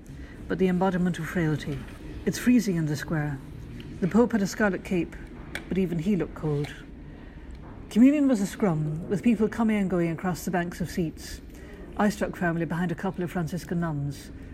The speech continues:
who knew what they were doing. There was a succession of priests coming to give communion to the faithful, most under little papal umbrellas of yellow and white.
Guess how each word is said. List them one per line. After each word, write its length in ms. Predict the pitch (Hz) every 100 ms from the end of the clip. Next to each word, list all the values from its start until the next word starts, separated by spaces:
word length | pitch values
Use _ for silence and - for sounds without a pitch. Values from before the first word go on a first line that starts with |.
| -
who 120 | - 190
knew 220 | 196 185
what 140 | 170
they 60 | 170
were 100 | 165
doing. 440 | 185 160 131 139 - - - - - -
There 100 | 202
was 140 | 170
a 80 | 196
succession 600 | - 208 - 247 - 196
of 100 | 165
priests 580 | 214 160 - - - - - - -
coming 240 | - 202 190
to 80 | 165
give 200 | 190 -
communion 380 | 202 208 180
to 80 | -
the 100 | 170
faithful, 520 | 185 185 147 160 143 147 - - - - -
most 260 | 214 220 208
under 200 | 185 185
little 200 | 196 185
papal 300 | 196 190 180
umbrellas 440 | 170 175 156 139
of 120 | 151
yellow 240 | 165 165 160
and 140 | 156
white. 400 | 165 156 - -